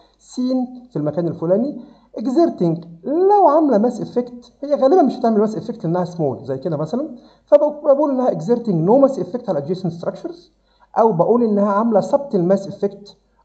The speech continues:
on the adjacent structures. سبتل ماس افكت يعني حاجه بسيطه خالص كده، لو عامله كومبريشن بسيط لو يعني.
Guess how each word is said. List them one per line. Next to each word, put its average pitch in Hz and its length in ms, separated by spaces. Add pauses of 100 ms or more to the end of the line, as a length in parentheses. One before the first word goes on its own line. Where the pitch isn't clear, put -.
on 170 240
the 151 60
adjacent 160 400
structures. 208 440
سبتل - 440
ماس 147 320
افكت 170 320
يعني 147 400
حاجه 170 280
بسيطه 175 400
خالص 196 340
كده، 226 200
لو 185 120
عامله 165 240
كومبريشن 139 500
بسيط 226 320
لو 226 200
يعني. - 320